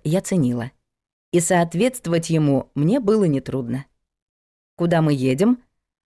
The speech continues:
спросила я, усевшись на переднее сиденье его белой Ауди, с которой и началось наше знакомство,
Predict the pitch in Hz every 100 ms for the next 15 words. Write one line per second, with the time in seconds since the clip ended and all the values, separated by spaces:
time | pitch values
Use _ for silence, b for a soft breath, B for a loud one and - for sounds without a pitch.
0 | _ - - 180 - 254 220 240 269 190
1 | 185 240 233 202 - 170 175 214 208 180
2 | 175 170 170 175 214 254 180 156 - 139
3 | 156 180 156 214 208 185 165 147 123 117
4 | 117 _ _ _ _ - 170 170 180 240
5 | - 180 180 170 175 233 254 - 151 -
6 | 165 143 139 - 135 131 131 143